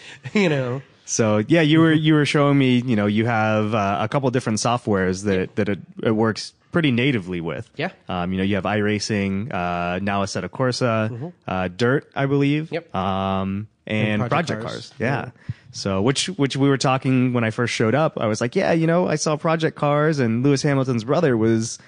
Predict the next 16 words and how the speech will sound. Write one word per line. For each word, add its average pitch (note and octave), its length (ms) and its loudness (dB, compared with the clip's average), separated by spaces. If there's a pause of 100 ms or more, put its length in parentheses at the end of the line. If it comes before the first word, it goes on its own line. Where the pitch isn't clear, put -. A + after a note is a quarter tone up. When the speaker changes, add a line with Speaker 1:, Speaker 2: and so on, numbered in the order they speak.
(180)
Speaker 2:
you G#2 60 -4
know, G#2 180 0
they A2 160 0
did A2 140 0
a A2 60 2
video." B2 480 0 (360)
And F#2+ 320 -2
you're A2 80 -2
like, C3+ 180 -2
"Yeah, G#3 280 2
we B2 220 2
shot C#3 300 -2
part D3 180 -2
of D#3 60 2
that D#3 160 0
here." A3 380 -2